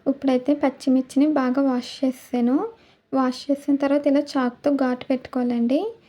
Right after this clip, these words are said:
ఘాటు పెట్టి చివరిని కొంచెం తీసేయాలి. తర్వాత ఈ మధ్యలో గింజలు ఉన్నాయి కదండి, ఈ గింజలు కూడా తీసేయాలి.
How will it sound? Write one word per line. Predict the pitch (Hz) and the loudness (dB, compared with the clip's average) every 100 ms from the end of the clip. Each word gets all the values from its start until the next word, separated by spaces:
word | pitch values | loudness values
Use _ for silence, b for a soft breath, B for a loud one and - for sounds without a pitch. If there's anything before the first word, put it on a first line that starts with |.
| b b - 277 | b b -2 0
ఘాటు | 262 254 - | 0 -2 -2
పెట్టి | 269 - 349 | -2 -2 -2
చివరిని | 294 269 262 294 | 0 2 2 2
కొంచెం | 285 277 277 262 | 0 2 2 2
తీసేయాలి. | 247 - 254 240 233 285 427 453 b b b _ - | -2 0 -2 0 0 0 -2 -8 b b b _ -2
తర్వాత | 269 269 330 | 0 2 4
ఈ | 294 | 6
మధ్యలో | 262 254 262 277 | 4 4 4 4
గింజలు | 269 247 269 269 | 4 4 4 4
ఉన్నాయి | 262 254 254 | 4 2 0
కదండి, | 240 240 240 311 440 b b b _ | 0 2 2 0 -2 b b b _
ఈ | 269 254 | 4 6
గింజలు | 254 233 254 262 | 6 4 2 2
కూడా | 277 285 | 0 2
తీసేయాలి. | 262 254 254 240 233 254 | 0 2 -2 0 2 2